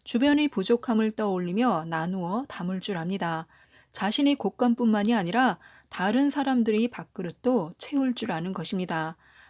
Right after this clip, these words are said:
많이 얻은 사람이 정성을 다해 주변을 돌보기 때문에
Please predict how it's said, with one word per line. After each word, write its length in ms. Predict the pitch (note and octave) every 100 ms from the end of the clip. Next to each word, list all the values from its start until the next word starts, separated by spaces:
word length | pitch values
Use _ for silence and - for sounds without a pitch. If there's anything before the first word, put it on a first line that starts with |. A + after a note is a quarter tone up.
| -
많이 360 | G3 F#3+ C4 D4+
얻은 280 | A3+ G#3 A#3+
사람이 580 | A3+ F#3 F3+ G3 D#4 -
정성을 580 | - F#3 A3 C4+ B3+ A#3+
다해 320 | G#3 F3+ G3
주변을 440 | - F3 F#3 G3
돌보기 400 | F#3+ E3+ F3+ F3+
때문에 520 | F#3 F#3 E3 G#3 B3